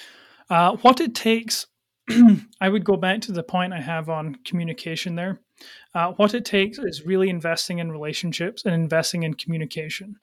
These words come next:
because especially when you're earlier on in your journey,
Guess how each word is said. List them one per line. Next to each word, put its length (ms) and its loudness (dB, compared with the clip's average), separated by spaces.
because 240 -4
especially 580 0
when 200 0
you're 180 -4
earlier 500 -2
on 320 -4
in 140 2
your 120 0
journey, 480 -2